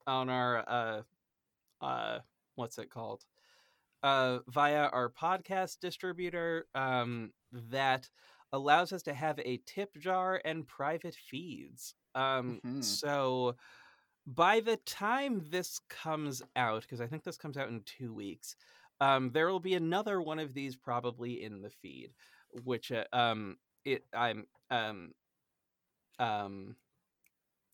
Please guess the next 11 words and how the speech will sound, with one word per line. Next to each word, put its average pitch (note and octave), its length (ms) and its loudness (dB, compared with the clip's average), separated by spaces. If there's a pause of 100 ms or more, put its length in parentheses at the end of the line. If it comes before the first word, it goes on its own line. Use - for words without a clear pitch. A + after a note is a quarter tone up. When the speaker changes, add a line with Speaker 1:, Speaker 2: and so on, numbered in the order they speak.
(360)
Speaker 1:
fuck, - 380 -10
there A#2 180 -6
was F#2+ 140 -8
a G2+ 60 -6
thing A2+ 220 -12
I E2 60 -12
was A2 100 -14
gonna - 180 -12
say - 220 4
there. A#2+ 320 6 (1500)
Oh, A#2 340 4